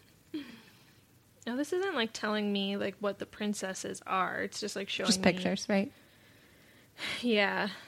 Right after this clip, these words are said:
Speaker 1: There's gotta be a better article on this. This is, this is news, Matt.
Speaker 2: I'm very <laughs> upset that you did not bring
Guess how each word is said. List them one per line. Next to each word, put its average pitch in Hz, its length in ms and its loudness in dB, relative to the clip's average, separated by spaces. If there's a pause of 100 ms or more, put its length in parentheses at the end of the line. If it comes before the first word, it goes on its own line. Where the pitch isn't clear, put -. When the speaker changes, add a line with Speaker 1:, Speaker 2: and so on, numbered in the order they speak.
(840)
Speaker 1:
There's 294 180 -4
gotta 185 240 -2
be 202 160 -8
a 175 40 -6
better 110 280 -4
article - 440 -4
on - 180 -8
this. - 220 -8
This 226 260 -2
is, 196 260 -2 (520)
this 202 240 12
is 220 320 10
news, 196 480 6
Matt. 185 300 -2 (220)
Speaker 2:
I'm 208 240 10
very 240 580 12 (180)
<laughs> - 180 -6
upset 208 460 6
that 175 100 6
you 170 140 6
did 170 100 6
not 175 220 6
bring 170 260 -2